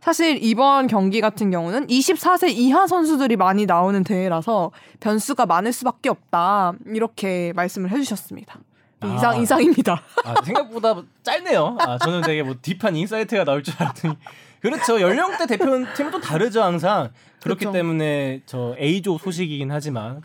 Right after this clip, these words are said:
Speaker 2: 저
Speaker 1: 네.
Speaker 2: 강호 프랑스가 불과
Speaker 1: 네네.
Speaker 2: 몇 년 전에, 어, 월드컵에서 우승한 나라가,
Speaker 1: 음.
Speaker 2: 아, 바로 조별리그에서 탈락하는 일도 생겼고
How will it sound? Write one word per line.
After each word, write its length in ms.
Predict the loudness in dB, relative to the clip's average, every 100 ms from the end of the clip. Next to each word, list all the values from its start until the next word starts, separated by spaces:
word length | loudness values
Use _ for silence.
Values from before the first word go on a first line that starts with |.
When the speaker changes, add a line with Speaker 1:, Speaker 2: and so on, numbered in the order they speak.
| -20 -12
Speaker 2:
저 120 | -8 -6
Speaker 1:
네. 180 | -6 -8 -16 _ -14
Speaker 2:
강호 400 | -2 2 2 0 -4
프랑스가 680 | -2 -2 -2 -6 -8 -10 _ _ _ _ _
불과 520 | -6 -2 2 4 2
Speaker 1:
네네. 60 | 0
Speaker 2:
몇 180 | -2 -2
년 180 | -2
전에, 460 | -2 -2 -2 -4 -6
어, 260 | -12 -12 -10
월드컵에서 600 | -4 -2 -2 -6 -6 -6
우승한 400 | -6 -6 0 0 0
나라가, 420 | -6 -8 -4 -4
Speaker 1:
음. 520 | -2 -4 -4 -6 -8 -12
Speaker 2:
아, 300 | -16 -16 -18 -6
바로 200 | -4 -2
조별리그에서 560 | -2 -2 -2 -4 -6
탈락하는 640 | -6 -4 -2 -4 -4 -4
일도 200 | -4 -6
생겼고 600 | -6 -6 -6 -10 -14 -14